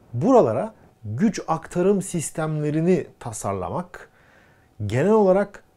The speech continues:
rotor olarak adlandırılan bu pervanelerin tasarımlarını yapmak büyük önem taşıyor. İşte bu konuda Güney Koreliler kendilerine, e, bu sektörün gerçekten çok eski oyuncularından biri olan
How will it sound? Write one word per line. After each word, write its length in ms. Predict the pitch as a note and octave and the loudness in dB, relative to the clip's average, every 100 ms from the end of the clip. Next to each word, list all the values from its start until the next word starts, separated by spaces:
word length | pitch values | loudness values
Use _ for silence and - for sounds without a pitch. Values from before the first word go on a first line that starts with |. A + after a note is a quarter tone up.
| _ F#2+ G2+ | _ -4 0
rotor 360 | D#3+ - G#3+ | 2 6 4
olarak 340 | D3 C3 A#2+ A#2 | 4 -2 -2 -4
adlandırılan 640 | A#2+ A#2 A2+ A2 A2 A2 | -6 -6 -4 -4 -4 -4
bu 100 | B2+ | -6
pervanelerin 800 | D3+ - C#3 E3 F#3 G3 C#3 F3 E3 | -6 -6 -2 0 0 0 -2 -4 -10
tasarımlarını 640 | - - G#3 F#3+ D#3+ A#2 | -8 -2 0 0 -2 -4
yapmak 360 | C3 E3+ E3+ F3+ - | -4 -4 -6 -10 -8
büyük 400 | A#2+ B2 E3 E3+ | -4 -2 -2 -4
önem 320 | - A2 A2 | -8 -6 -6
taşıyor. 420 | F#2+ F2+ - E2+ - - - - _ | -8 -12 -12 -14 -16 -20 -20 -20 _
İşte 220 | - G3 A3+ | -4 0 0
bu 100 | A3 | 0
konuda 300 | D#3 A2 F3 | -2 0 -2
Güney 280 | E3 D3+ | 0 -2
Koreliler 540 | - B2+ G#2 A#2 F3+ - - _ | 0 -2 -2 -2 -2 -4 -20 _
kendilerine, 640 | - D#3 C3 G#2 F2+ B2 F3 _ _ _ - | -6 -4 -4 -6 -6 -8 -10 _ _ _ -8
e, 320 | A2+ A2 A2+ C#3 | -4 -2 -4 -6
bu 60 | |
sektörün 500 | - C#3 - A2+ B2 | -6 -8 -6 -6 -4
gerçekten 480 | C3 C3 C3 - C#3 | -4 -6 -8 -10 -10
çok 200 | - D3 | -8 -6
eski 280 | C3+ - F#3+ | -6 0 2
oyuncularından 800 | C3+ A2+ G#2+ G#2 G2+ A2 B2 G2+ | 2 -2 -4 -4 -6 -8 -8 -2
biri 160 | C#3 | 2
olan 360 | F3 F#2+ E3+ | 4 2 -4